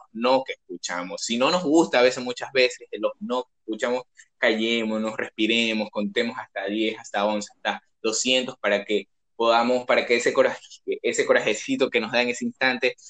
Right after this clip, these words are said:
se nos relaje o nos relajemos, porque sabemos que un no a veces como que para, a muchas personas nos cuesta aceptar. Y nada,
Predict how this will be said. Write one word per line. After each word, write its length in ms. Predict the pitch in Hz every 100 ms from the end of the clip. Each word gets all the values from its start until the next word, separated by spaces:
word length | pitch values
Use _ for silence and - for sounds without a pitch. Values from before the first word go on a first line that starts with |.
| _
se 160 | _ 117
nos 120 | 110
relaje 680 | 110 101 113 113 107 101 -
o 180 | 107 104
nos 120 | 104
relajemos, 560 | 104 98 - 120 110 -
porque 160 | 101
sabemos 280 | - 135 165 -
que 80 | 143
un 100 | 139
no 80 |
a 60 | 147
veces 200 | 135 156 -
como 200 | 131 120
que 100 | 110 -
para, 160 | 110 -
a 60 |
muchas 240 | 120 131 143
personas 320 | 127 139 135
nos 80 | 120 -
cuesta 240 | 147 131
aceptar. 400 | 123 104 104 90 - - _ _ _ _
Y 120 | 123 123
nada, 380 | 127 107 -